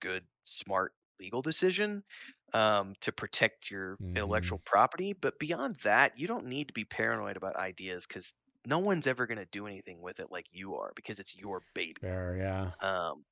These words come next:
Speaker 1: so yeah.
Speaker 2: Yeah, I think part of the rea-, part of the reason I've been, like, propelled to just go for it is, like, I, I,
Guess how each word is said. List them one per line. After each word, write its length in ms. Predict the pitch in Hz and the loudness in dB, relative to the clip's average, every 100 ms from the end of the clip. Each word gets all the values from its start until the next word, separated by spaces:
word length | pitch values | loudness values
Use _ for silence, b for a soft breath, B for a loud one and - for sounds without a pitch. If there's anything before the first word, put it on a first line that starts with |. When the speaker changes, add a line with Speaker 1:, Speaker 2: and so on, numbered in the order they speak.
| _ - | _ -10
Speaker 1:
so 180 | - 90 | -8 -6
yeah. 380 | 87 73 58 - _ _ _ - | -2 0 -2 -4 _ _ _ -4
Speaker 2:
Yeah, 340 | 101 101 104 | 0 2 2
I 100 | 110 | 2
think 220 | 135 143 | 2 2
part 180 | - 123 | 6 6
of 60 | 120 | 6
the 60 | |
rea-, 200 | 117 127 | 4 2
part 180 | - 131 | 4 4
of 40 | 123 | 6
the 80 | |
reason 260 | 117 117 107 | 6 4 4
I've 180 | 110 104 | 2 4
been, 140 | 113 | 2
like, 420 | 110 107 104 - - | 2 2 0 -4 -6
propelled 600 | - 120 - 110 113 110 | -2 0 4 6 6 2
to 80 | 110 | -2
just 280 | 110 113 107 | -2 -2 0
go 220 | 110 110 | 2 2
for 340 | 107 113 120 127 | 0 2 4 4
it 100 | 123 | 4
is, 240 | 110 104 | 2 2
like, 380 | 107 98 - - _ _ b b - | 2 2 -2 -12 _ _ b b -2
I, 80 | 117 | 0
I, 200 | 120 | 0